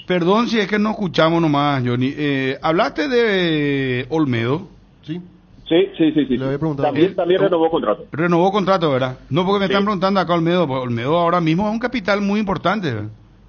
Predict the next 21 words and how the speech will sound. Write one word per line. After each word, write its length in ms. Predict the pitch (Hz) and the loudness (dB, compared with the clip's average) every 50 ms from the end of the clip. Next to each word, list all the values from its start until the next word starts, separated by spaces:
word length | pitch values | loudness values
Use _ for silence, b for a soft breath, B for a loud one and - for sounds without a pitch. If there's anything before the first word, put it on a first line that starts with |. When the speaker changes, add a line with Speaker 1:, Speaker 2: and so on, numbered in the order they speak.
| - - - - | -20 -20 -20 -10
Speaker 2:
Sí, 140 | - 143 | -8 -4
lo 100 | 143 151 | -2 0
Speaker 3:
Claro. 200 | 160 160 160 156 | 0 0 0 0
Speaker 2:
incluimos 300 | 147 147 151 156 165 170 175 | 0 2 2 2 2 0 0
entre 140 | 185 180 190 | -2 -2 -2
los 120 | 202 185 | -2 -4
jóvenes 320 | 139 143 151 160 170 180 | -2 -2 -2 -2 -2 -2
que 80 | 175 180 | -2 -2
fueron, 360 | 135 151 147 143 143 143 139 | -2 -2 -2 -4 -4 -6 -6
fueron 200 | 131 143 139 143 | -4 -4 -4 -2
renovando. 400 | 147 156 165 147 123 110 110 113 | -4 -4 -2 -2 -2 -2 -2 -2
Alex 180 | 117 127 123 - | -2 -2 -4 -4
Franco, 460 | - 131 139 151 160 156 180 185 185 - - - - | -4 -4 -4 -4 -4 -6 -8 -8 -10 -12 -18 -16 -6
hubo 360 | - 123 127 139 139 139 135 | -2 0 2 2 2 2 2
Adrián 260 | 131 135 135 135 131 | 0 -2 -2 -4 -4
Benítez 500 | 139 139 135 139 139 180 180 180 180 - - - | -4 -4 -4 -2 -2 -2 -2 -2 -4 -10 -12 -12
y 140 | 131 135 | -10 -8
Olmedo 320 | 139 139 120 113 120 131 143 | -8 -8 -4 -2 -2 -2 -2
también 220 | 143 131 120 117 | -2 -4 -6 -8
entre 200 | 123 127 135 104 | -8 -8 -10 -10
ellos. 320 | 85 78 76 73 - - | -10 -12 -14 -16 -18 -20